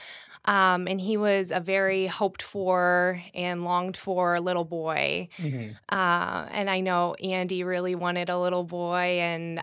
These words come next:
Speaker 1: I was so excited to be pregnant, and I did not think that I would have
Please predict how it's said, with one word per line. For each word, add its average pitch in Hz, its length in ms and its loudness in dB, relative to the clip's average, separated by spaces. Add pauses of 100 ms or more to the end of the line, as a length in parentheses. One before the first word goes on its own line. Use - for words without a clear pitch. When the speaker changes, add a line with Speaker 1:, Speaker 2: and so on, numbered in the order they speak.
Speaker 1:
I 175 480 0
was 180 180 -2
so 208 220 4
excited 180 460 -4
to 170 60 -8
be 170 120 -6
pregnant, 165 640 -6
and 165 760 -6 (380)
I 202 460 6
did 208 160 2
not 196 760 4
think - 460 0
that 185 140 2
I 180 120 -2
would 185 140 0
have 175 240 -4